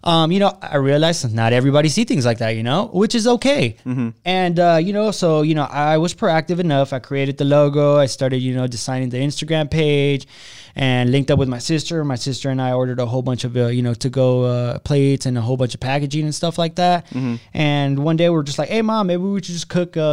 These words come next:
Speaker 1: you know, this food for fun for us. You know, let's see how it goes." And, you know, we did it. You know, obviously I took pictures, I took videos, and I just started uploading onto, you know, onto Instagram, bro.
Speaker 2: Yeah.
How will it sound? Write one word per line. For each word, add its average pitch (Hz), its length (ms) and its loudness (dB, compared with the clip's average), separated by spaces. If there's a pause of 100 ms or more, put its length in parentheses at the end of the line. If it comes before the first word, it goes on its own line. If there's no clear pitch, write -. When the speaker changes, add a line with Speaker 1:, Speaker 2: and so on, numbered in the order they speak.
Speaker 1:
you 151 60 0
know, 143 100 2
this 135 180 -2
food 143 200 0
for 143 100 -8
fun 139 220 -2
for 135 180 0
us. 131 200 0
You 135 60 -2
know, 127 100 0
let's 127 180 -4
see 127 100 -2
how 120 100 0
it 120 60 -2
goes." 151 340 2
And, 127 300 -4
you 175 60 -2
know, 165 160 2
we 160 120 0
did 139 200 4
it. 143 240 2 (380)
You 135 80 -4
know, 127 80 0
obviously 127 300 0
I 123 40 -2
took 117 160 -8
pictures, 143 460 -4
I 120 60 -6
took 110 200 -8
videos, 135 540 2 (160)
and 143 100 -2
I 143 60 0
just 139 140 -4
started 143 340 0
uploading 143 380 -2
onto, 131 260 -4
you 123 160 -2
know, 123 180 -4
onto 131 360 -8
Instagram, 127 380 -2
bro. 127 160 0 (120)
Speaker 2:
Yeah. 131 220 -6